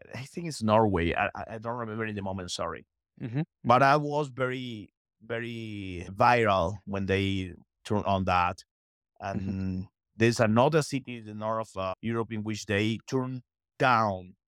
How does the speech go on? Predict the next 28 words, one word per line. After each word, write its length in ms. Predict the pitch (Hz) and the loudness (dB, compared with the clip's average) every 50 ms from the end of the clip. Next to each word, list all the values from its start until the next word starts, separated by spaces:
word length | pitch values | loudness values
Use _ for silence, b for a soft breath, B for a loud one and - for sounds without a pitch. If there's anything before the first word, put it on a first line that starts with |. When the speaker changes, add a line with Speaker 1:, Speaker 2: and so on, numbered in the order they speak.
| _ | _
Speaker 1:
a 140 | - 90 92 - _ | -12 -12 -12 -10 _
coal 500 | - - 139 139 127 123 127 135 135 151 - _ _ _ _ - | -2 0 2 2 4 4 4 2 2 -2 -6 _ _ _ _ -10
energy 540 | 123 120 120 120 117 110 113 113 113 110 110 | -8 -6 -6 -8 -8 -10 -12 -12 -10 -10 -8
generation 680 | 107 107 107 101 101 101 101 107 101 - - 117 113 | -6 -2 -2 0 0 2 0 0 -2 -2 -2 -2 -4
facility 600 | 113 - 104 - - 120 123 120 - 165 202 226 - _ _ _ _ _ | -4 -6 -6 -6 -2 -2 -2 -2 -2 -4 -4 -4 -6 _ _ _ _ _
because 400 | 131 123 - - 123 117 110 98 | -2 -2 2 4 4 4 4 4
they 380 | 90 117 107 104 104 104 101 - _ _ _ _ _ | 2 2 4 4 2 0 -2 -6 _ _ _ _ _
install 580 | - 117 - - - 127 113 101 95 98 - - - _ _ - | -10 -10 -10 0 4 6 8 8 8 6 4 0 -6 _ _ -6
another, 540 | 104 107 92 95 107 113 110 104 117 117 113 - _ - | -4 -4 -4 -4 -6 -8 -6 -6 -6 -6 -6 -8 _ -12
uh, 120 | 101 101 | -12 -12
general, 420 | 98 101 107 107 107 110 110 107 107 104 95 98 98 98 - _ _ - | -12 -12 -12 -10 -8 -8 -8 -8 -8 -10 -12 -14 -16 -18 -20 _ _ -10
uh, 380 | - 101 95 90 87 87 80 80 92 - | -6 -6 -4 -4 -4 -6 -8 -8 -8 -4
energy 300 | - 110 110 107 107 110 | 0 0 0 2 0 -2
facility 420 | - 104 101 - 107 110 101 - | -2 -2 -4 -2 -2 -2 0 0
with 180 | 107 104 104 101 | 0 0 2 2
microalgae. 560 | 98 101 101 104 - - 90 85 82 85 80 - _ _ _ _ _ _ _ _ _ _ _ _ _ _ _ _ _ _ _ - | 4 2 2 2 0 -4 -6 -6 -6 -8 -10 -10 _ _ _ _ _ _ _ _ _ _ _ _ _ _ _ _ _ _ _ 2
Speaker 2:
Does 160 | 143 143 151 | 4 4 4
it 100 | 156 - | 4 4
Speaker 1:
Mm. 40 | 98 | 4
Speaker 2:
depend 420 | 143 139 - - 151 165 175 165 | 2 4 4 4 4 4 6 6
on 160 | 165 147 143 | 4 4 4
which 240 | 139 151 160 - - - | 2 2 0 0 0 2
algae, 640 | 135 147 160 175 170 160 175 185 180 170 - - - _ - | 4 4 4 4 2 0 0 0 0 0 -2 -4 -10 _ -8
uh, 100 | 117 147 143 135 | -6 -6 -4 0
like, 360 | 135 139 135 117 127 - - 143 147 | 2 0 0 0 -4 -10 -12 -14 -8
the 180 | - 143 131 - | -6 -4 0 2
energy 400 | 143 143 160 165 139 151 151 139 | 2 4 4 2 2 0 0 0
generated 760 | 127 120 139 139 151 156 156 151 156 156 156 156 156 156 | 2 4 4 4 4 4 4 4 4 4 4 2 2 0